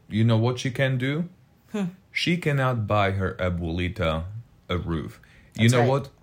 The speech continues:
Speaker 2: That's
Speaker 1: A O C,
Speaker 2: right.
Speaker 1: you're such a piece of shit.
Speaker 2: Yep.
Speaker 1: That, do you think, let's, let's just, let's just say this. You're in Puerto Rico, and your grandmother
Speaker 2: Your average, the average salary,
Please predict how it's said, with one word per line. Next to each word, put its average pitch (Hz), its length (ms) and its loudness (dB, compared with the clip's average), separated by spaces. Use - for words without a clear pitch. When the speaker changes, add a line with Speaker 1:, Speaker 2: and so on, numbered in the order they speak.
Speaker 2:
That's 120 200 2
Speaker 1:
A 123 40 0
O - 20 0
C, 127 240 -2
Speaker 2:
right. 131 100 -6
Speaker 1:
you're 95 320 -2
such - 640 -6
a 107 80 0
piece 107 440 -4
of 107 160 -4
shit. - 280 -8
Speaker 2:
Yep. 160 240 -6
Speaker 1:
That, 123 240 4
do 110 120 2
you 247 180 4
think, 85 440 2
let's, 170 320 0
let's 196 200 4
just, 220 340 0
let's 190 160 0
just 180 180 0
say 147 160 4
this. 87 280 -2
You're 175 240 4
in 151 120 2
Puerto 117 280 2
Rico, 82 380 -2
and 120 120 4
your 156 120 4
grandmother 107 840 4
Speaker 2:
Your 220 220 2
average, 277 360 6
the 202 220 0
average 247 400 6
salary, 175 600 2